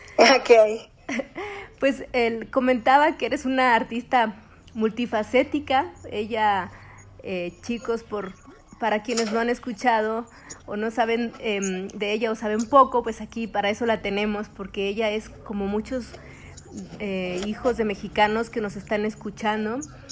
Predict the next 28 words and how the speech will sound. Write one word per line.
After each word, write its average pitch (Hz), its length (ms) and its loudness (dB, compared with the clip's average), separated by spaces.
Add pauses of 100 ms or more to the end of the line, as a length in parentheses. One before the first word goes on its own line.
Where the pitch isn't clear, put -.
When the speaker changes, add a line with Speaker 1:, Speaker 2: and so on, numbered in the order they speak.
(200)
Speaker 2:
Y 214 80 -10
pues 208 280 -6 (160)
tus, 233 200 -6 (200)
los 226 200 2
dos 233 160 0
padres 240 420 4
de, 190 500 -2 (180)
de 190 280 -6
Chela 226 320 0
nacieron 208 640 -2 (300)
aquí 254 360 -4
en 302 100 -2
Colima, 262 420 0 (100)
pero 226 180 0
tú 277 140 -4
naciste 285 400 -2
allá, 208 220 0
¿cierto? 247 400 -4 (420)
Speaker 1:
I 247 100 6
was 302 160 8 (280)
born 277 180 8
in 247 120 2
Kansas 269 520 6
City, 254 260 8
Missouri. 202 520 8 (360)
And, 214 320 10
uh, 202 440 10 (400)
viví 285 580 6